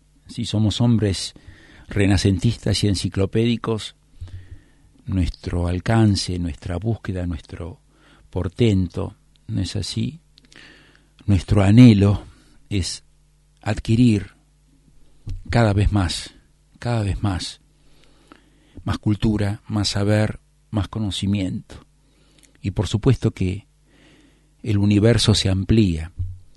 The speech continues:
pero esto es equiparable a las utopías. Uno se acerca a ese ideal y la utopía se nos aleja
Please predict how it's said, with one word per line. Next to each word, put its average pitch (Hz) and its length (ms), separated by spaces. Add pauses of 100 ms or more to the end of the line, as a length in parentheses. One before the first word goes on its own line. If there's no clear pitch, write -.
(540)
pero 92 480 (800)
esto 113 240
es 113 100
equiparable 120 880 (320)
a 92 120
las 90 580
utopías. 92 840 (1200)
Uno 120 260
se - 120
acerca 92 720
a 104 120
ese 98 260
ideal 110 560 (500)
y 90 120
la 90 100
utopía 104 540
se - 160
nos 92 180
aleja 101 600